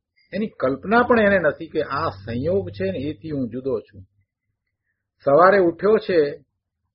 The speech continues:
અને એ બ્રેકફાસ્ટ કરે છે તો એને એમ નથી કે આ બ્રેકફાસ્ટ અને હું એ બે વસ્તુ જુદી છે.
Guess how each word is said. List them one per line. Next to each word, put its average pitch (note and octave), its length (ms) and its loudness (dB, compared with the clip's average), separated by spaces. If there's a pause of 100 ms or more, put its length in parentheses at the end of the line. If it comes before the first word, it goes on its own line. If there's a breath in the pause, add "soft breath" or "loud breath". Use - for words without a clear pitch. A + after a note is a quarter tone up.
(460)
અને D#3+ 160 -2
એ F3+ 520 0
બ્રેકફાસ્ટ C#3+ 560 -2
કરે F#3 220 2
છે F3+ 160 -4
તો F#3+ 120 -2
એને F3+ 160 0
એમ D#3+ 320 -2
નથી G#3+ 280 -2
કે F#3+ 100 -4
આ E3+ 140 0
બ્રેકફાસ્ટ E3 680 -2 (1500)
અને E3 120 0
હું D3+ 500 -4 (180)
એ D#3 160 -6
બે D3 160 2
વસ્તુ D3+ 380 -2
જુદી A2+ 360 -10
છે. G#2 320 -16